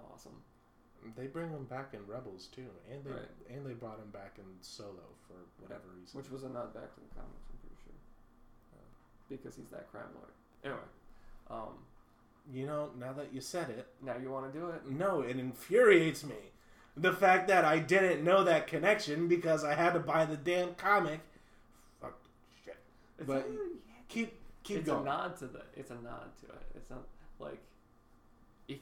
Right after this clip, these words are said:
Speaker 1: you had a comic, you would know more, which is why we're upset about The Mandalorian.
Speaker 2: Here I am talking about, I wish they
Speaker 1: Ooh,
Speaker 2: nodded
Speaker 1: ooh,
Speaker 2: things.
Speaker 1: it's,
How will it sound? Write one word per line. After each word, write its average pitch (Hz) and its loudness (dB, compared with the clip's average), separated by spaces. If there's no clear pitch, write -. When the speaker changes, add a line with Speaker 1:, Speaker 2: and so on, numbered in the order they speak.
Speaker 1:
you 143 -10
had 135 -8
a 127 -12
comic, 123 -6
you 127 -8
would - -12
know 123 -8
more, 120 -12
which 127 -14
is 131 -12
why 135 -8
we're 131 -6
upset 127 -8
about 120 -10
The 117 -16
Mandalorian. 113 -10
Speaker 2:
Here 143 -2
I 120 -4
am 120 -6
talking 123 -8
about, 113 -6
I 123 -10
wish 214 -4
they 151 -10
Speaker 1:
Ooh, 120 -4
Speaker 2:
nodded - -2
Speaker 1:
ooh, 175 -6
Speaker 2:
things. 175 -6
Speaker 1:
it's, 170 -4